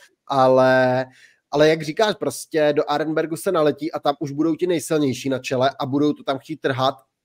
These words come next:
Vůbec bych se nedivil, kdyby Alpecin tam už topil pod kotlem a rval ten závod, protože to je přesně místo jako dělané pro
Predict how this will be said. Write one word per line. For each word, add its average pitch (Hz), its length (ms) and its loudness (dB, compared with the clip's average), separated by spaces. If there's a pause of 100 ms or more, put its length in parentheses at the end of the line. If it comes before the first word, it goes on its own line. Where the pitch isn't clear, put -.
(160)
Vůbec 151 300 2
bych 139 140 -4
se 151 100 -2
nedivil, 135 340 0
kdyby 139 240 0
Alpecin 135 880 -2
tam 131 340 0
už 131 180 -10 (220)
topil 143 300 -2
pod 135 220 -4
kotlem 135 560 -2
a 139 80 -4
rval 135 280 4
ten 139 220 -2
závod, 123 440 0
protože 123 800 -4 (400)
to 135 100 0
je 135 100 4
přesně 135 400 -2
místo 131 680 0 (160)
jako 143 300 -2
dělané 131 680 0
pro 123 540 2